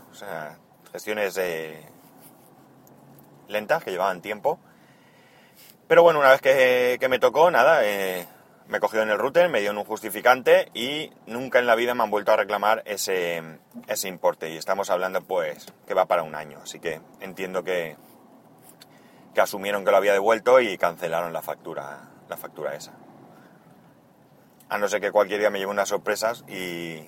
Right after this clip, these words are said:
y aparezcan diciendo que debo treinta euros. Pero bueno, yo creo que no. Eh, el caso es que, eh,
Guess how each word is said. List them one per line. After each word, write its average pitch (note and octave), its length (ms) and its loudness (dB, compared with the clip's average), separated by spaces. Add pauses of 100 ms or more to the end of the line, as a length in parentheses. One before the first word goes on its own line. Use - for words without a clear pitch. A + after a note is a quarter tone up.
y G2+ 60 -6
aparezcan F#2 400 -2
diciendo F#2+ 300 -8
que F#2 80 -2
debo E2+ 180 -2
treinta E2 320 -6
euros. E2+ 340 -6 (840)
Pero G#2 140 0
bueno, G#2+ 180 4 (460)
yo G2+ 100 -2
creo E2+ 140 0
que D2 100 -10
no. D2 100 -16 (1080)
Eh, A2+ 580 4 (380)
el G#2+ 100 -8
caso E3 320 4
es D#3+ 120 -2
que, F3 220 0 (1800)
eh, G2 720 -2